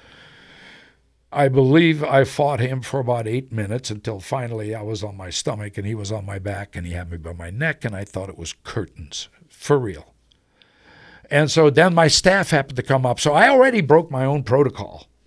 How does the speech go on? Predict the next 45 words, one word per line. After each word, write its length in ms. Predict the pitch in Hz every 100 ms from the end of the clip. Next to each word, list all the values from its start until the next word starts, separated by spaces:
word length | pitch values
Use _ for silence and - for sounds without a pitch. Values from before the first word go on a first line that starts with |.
| -
You 140 | 135
understand? 420 | 139 113 135 127 131
You 100 | 139
should 260 | 131 160
never 340 | 135 196 196 139
shift 300 | - 151 -
an 80 | 127
animal 300 | 127 131 127
without 260 | 120 120
ever. 200 | 123 113 - - - -
But, 180 | 214
you 80 | 214
know, 460 | 226 170 175 196 185
when 160 | 175
you're 140 | 170 196
the 100 | 190
boss 380 | 135 131 143 160
and 100 | 135
you 120 | 135
put 220 | 156 160
the 80 | 123
rules 340 | 127 156 131
together, 320 | - 113 123
sometimes 520 | 117 135 123 123 113 135
you 80 |
think 260 | 165 131 101
you 60 | 107
can 160 | 120
break 260 | 107 104 -
the 80 | 92
rules. 360 | 92 87 - - - -
And 160 | 110
the 100 | 107
answer 260 | 101 - 92
is 120 | 87
no. 260 | 85 76 - _ - - -
I 120 | 95
p-, 280 | - - 107
I 40 |
paid 300 | - 127 120
a 60 | 98
big 800 | 95 - 107 120 120 123 120 -
price 240 | 98 85
for 100 | 92
that. 240 | 80 85